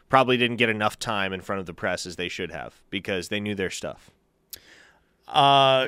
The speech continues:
Speaker 2: Coach Switzer was always great. Um,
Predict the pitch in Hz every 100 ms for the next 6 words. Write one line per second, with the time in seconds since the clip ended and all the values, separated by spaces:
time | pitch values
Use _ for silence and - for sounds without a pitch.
0 | - 175 190 - - 160 170 - 160 151
1 | 139 139 139 107 95 131 127 127 131 -
2 | - 107 101 95 92 92 90 85